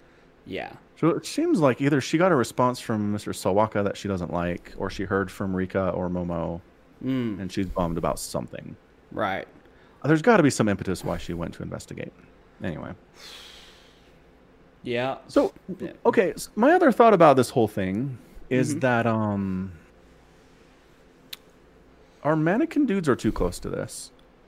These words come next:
Speaker 2: right? If they want to approach the science and magic of why their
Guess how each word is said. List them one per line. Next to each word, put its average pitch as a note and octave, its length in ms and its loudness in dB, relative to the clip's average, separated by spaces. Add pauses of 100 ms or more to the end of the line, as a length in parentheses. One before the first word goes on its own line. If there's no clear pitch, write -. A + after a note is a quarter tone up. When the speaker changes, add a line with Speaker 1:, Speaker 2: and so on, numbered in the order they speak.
(320)
Speaker 2:
right? C3 260 2 (2000)
If E3+ 180 2
they A3 240 8
want C#4 300 4
to A#3 180 2
approach - 920 0 (280)
the G2 640 -4
science C3 720 0
and G2 280 -2
magic G#2+ 540 -2 (100)
of F#2+ 360 -2 (300)
why G#2 840 0
their G2+ 760 0